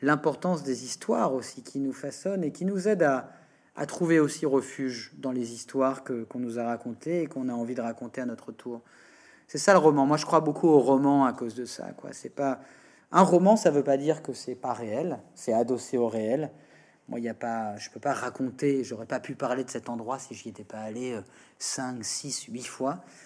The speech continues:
Euh, je peux pas parler d'une femme si je l'imagine pas et si je l'ai pas presque croisée. L'imaginaire se branche sur le réel pour faire autre chose du réel,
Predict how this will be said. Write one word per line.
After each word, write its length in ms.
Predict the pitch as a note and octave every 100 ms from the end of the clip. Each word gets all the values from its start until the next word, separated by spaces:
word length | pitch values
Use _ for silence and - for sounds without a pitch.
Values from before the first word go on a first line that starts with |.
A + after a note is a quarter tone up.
| - - - - _ -
Euh, 400 | A#2+ A#2 A2+ A2 -
je 140 | -
peux 120 | -
pas 180 | A2+ C#3+
parler 560 | C#3+ C3 C3 C3+ C3+ B2+
d'une 300 | A#2 A#2 A2
femme 400 | - C3+ C3+ C3
si 200 | - A#2
je 120 | A2+
l'imagine 520 | A#2+ B2 A#2+ A#2+ A2+
pas 380 | G2+ C3+ C3 C3 B2
et 40 |
si 200 | B2+ -
je 60 | C#3
l'ai 100 | C#3
pas 160 | C#3
presque 440 | - - C3+ - C3
croisée. 440 | - B2+ B2 E3 F3+ - _ _ _ - _
L'imaginaire 920 | B2+ D3 F#3+ G3 F3+ F3 F3 G#3 A3 -
se 160 | -
branche 420 | C3 B2 D3+ F#3 F3+
sur 200 | - B2+
le 80 |
réel 340 | A#2+ B2 C#3+ F3+
pour 160 | D3
faire 220 | - C3 D3
autre 260 | F#3+ -
chose 240 | D#3+ D#3+ D3+
du 140 | C#3
réel, 360 | A#2+ C#3 F3+